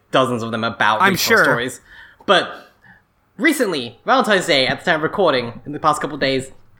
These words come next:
Speaker 1: we have had, over the course of every year we've been open, men come in and tell us to our face, not bragging, but, like, in a fun anecdotal way,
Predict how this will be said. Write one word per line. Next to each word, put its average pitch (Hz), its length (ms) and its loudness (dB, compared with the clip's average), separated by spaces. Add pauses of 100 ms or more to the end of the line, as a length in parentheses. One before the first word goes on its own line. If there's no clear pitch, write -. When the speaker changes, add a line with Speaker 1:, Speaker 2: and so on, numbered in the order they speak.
(440)
Speaker 1:
we 277 220 0
have 285 120 0
had, 185 440 0 (380)
over 170 240 0
the 160 100 0
course - 580 -2 (220)
of 147 540 0 (680)
every 269 260 0
year 226 100 2
we've 208 160 2
been 190 120 2
open, 175 400 -2 (1000)
men 240 360 2
come 233 300 0
in 202 360 2 (180)
and 175 300 0
tell 254 320 0
us 185 220 0
to 262 180 0
our 247 200 2
face, 180 460 -2 (360)
not 466 260 -2
bragging, 285 580 0
but, 233 140 0
like, 220 220 0
in 208 100 4
a 170 80 4
fun 190 260 0
anecdotal 170 520 2
way, 240 260 2